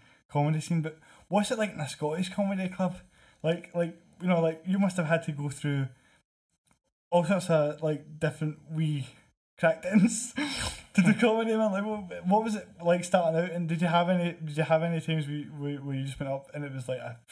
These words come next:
pure disaster, <laughs> disaster? 'Cause I would always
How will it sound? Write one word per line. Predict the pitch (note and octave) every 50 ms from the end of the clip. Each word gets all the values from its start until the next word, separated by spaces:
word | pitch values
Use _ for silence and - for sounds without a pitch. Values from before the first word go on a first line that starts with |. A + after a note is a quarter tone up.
| - - - -
pure | D3 C#3+ C#3 C3+ B2 - _ _ _ _ _ _ _ _ -
disaster, | C3 B2+ C3+ C#3 - - - - - - - C4
<laughs> | G3+
disaster? | D#3+ F3+ G#3 F#3 G#3+ G#3+ G3 F#3+ F#3+ - C#4 A#3 - A3+ A#3+ A#3+ A#3 G#3+ G#3+ - - - _ _ -
'Cause | - - E3+ D#3+ D#3+ E3+ - - - _ _ _ _ _ _ _ -
I | E3+ F#3
would | F3+ G3 F3+
always | F#3+ F#3+ F#3 F3+ E3+ D#3+ - -